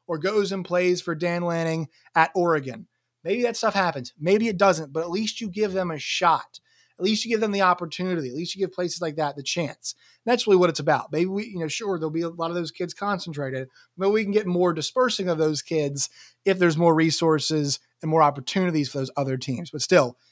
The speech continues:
not saying last night wasn't great. I'm just saying we'll still probably get last night, um,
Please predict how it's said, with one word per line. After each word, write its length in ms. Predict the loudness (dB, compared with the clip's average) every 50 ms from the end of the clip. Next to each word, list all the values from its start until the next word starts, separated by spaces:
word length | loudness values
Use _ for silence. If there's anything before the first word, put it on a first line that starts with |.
| _ _ _ _ _
not 300 | 2 6 8 8 8 6
saying 200 | 4 2 2 4
last 220 | 4 4 4 2 2
night 140 | 0 0
wasn't 240 | 0 -2 -2 -2 0
great. 260 | 2 4 4 4 2 -2 -8 -10 _
I'm 120 | 0 2 2
just 140 | 2 2 0
saying 180 | 0 0 2
we'll 80 | 2 2
still 180 | 2 2 0
probably 300 | 0 0 -2 -2 0 -2
get 340 | -2 -2 0 0 0 0 2
last 340 | 2 2 2 2 0 -2 -2
night, 280 | 0 0 0 -2 -4 -10 _ _ _ _ _ _ _ 2
um, 580 | 4 6 6 6 4 2 0 -4 -6 -6 -8